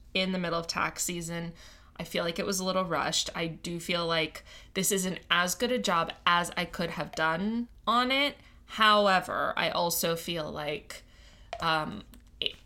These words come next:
I balanced the two. Like, I weighed my two options, like, kinda let the anniversary pass and, and cover it down the road a little more thoroughly, or just go ahead and, like, cover it.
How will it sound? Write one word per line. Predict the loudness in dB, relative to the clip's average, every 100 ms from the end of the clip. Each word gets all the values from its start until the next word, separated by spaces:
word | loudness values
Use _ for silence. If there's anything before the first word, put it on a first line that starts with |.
| 4
I | 6
balanced | 10 8 8 2 0 -2
the |
two. | -4 -2 -2 -2 -4 -2
Like, | 0 0
I | 0
weighed | 0 -2 -2 -8 -4
my | -4
two | -2 -2 -2
options, | -2 -2 -4 -6 -6 -4
like, | -4 -4 -6
kinda | 0 0 2 0
let | 0 0 0
the | 0 0 0 0
anniversary | 0 2 0 0 -2 -4
pass | -2 2 2 0 -4
and, | -6 -10 -18 -18 -4
and | -2 -2 -4
cover | -4 -2 -2
it | -4
down | -4 -4
the |
road | -4 -2
a | -4
little | -6
more | -4 -6
thoroughly, | -4 -2 0 -2 -4
or | -2
just | -2 -2
go | -2
ahead | -2 -4 -8
and, | -8 -10 -12 -20 -20 -20 -12
like, | -8 -8
cover | -2 -2 0 0
it. | 0 -2